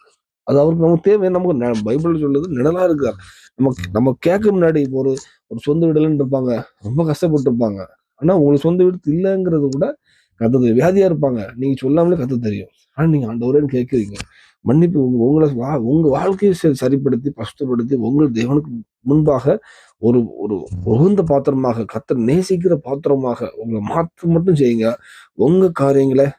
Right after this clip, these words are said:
கர்த்தர் கண்டிப்பா செய்வார். கண்டிப்பா ஜெயமா தருவார். உங்க கூட நிழலாக இருக்கிறார். ஒரு, ஒரு நிழலாக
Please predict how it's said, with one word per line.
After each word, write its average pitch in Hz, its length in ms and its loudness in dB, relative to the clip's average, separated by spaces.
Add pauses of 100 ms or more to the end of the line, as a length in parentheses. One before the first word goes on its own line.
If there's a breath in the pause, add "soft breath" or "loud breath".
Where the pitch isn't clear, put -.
(120)
கர்த்தர் 95 300 -10
கண்டிப்பா 143 420 0
செய்வார். 85 480 -8
கண்டிப்பா 156 560 0
ஜெயமா 123 460 0
தருவார். 101 360 -8 (380 soft breath)
உங்க 127 180 0
கூட 185 300 4
நிழலாக 180 500 0
இருக்கிறார். 135 300 -2
ஒரு, 107 160 -12 (260)
ஒரு 110 280 -10 (220)
நிழலாக 151 580 2